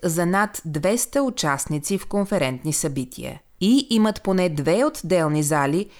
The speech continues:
с нужната техническа обезпеченост. На високо ниво е и четиризвездното предлагане на този специализиран хотелиерски продукт в града,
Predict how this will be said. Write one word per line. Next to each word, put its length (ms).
с 140
нужната 540
техническа 680
обезпеченост. 960
На 200
високо 480
ниво 400
е 60
и 320
четиризвездното 920
предлагане 680
на 220
този 360
специализиран 840
хотелиерски 720
продукт 460
в 80
града, 340